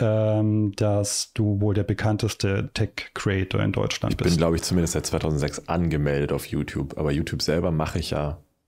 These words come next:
Speaker 2: aktiv, ich glaub, erst seit zweitausendneun oder zehn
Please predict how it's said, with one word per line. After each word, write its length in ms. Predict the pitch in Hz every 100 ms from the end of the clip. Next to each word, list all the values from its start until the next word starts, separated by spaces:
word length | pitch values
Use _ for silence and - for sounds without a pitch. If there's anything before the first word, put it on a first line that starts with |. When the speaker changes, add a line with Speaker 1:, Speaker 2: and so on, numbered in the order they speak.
| -
Speaker 2:
aktiv, 680 | 82 - - 80 78 - -
ich 80 | -
glaub, 220 | 67 -
erst 220 | 60 -
seit 460 | - 53 - - - _ _ _
zweitausendneun 1160 | - - 71 58 - - - - _ 71 71 69
oder 200 | 62 -
zehn 540 | - - 69 67 87